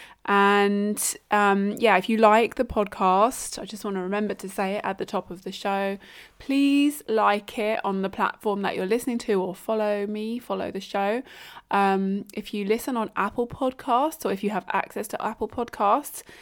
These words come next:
I would be grateful for a rating or a review, because that really helps me reach more people. It just helps the podcast move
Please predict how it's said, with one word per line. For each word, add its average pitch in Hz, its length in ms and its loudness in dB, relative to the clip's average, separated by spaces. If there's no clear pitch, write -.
I 196 140 4
would 190 160 4
be 190 80 0
grateful 196 320 0
for 196 160 -2
a 180 40 0
rating 185 400 -2
or 185 200 -2
a 175 40 -2
review, 185 400 -4
because 220 340 -4
that 180 200 -2
really 190 400 2
helps 196 340 -8
me 185 120 -4
reach 175 480 -8
more 214 220 4
people. 190 640 0
It - 60 -6
just 185 160 -8
helps - 280 -6
the - 120 -6
podcast - 500 -8
move 180 260 -2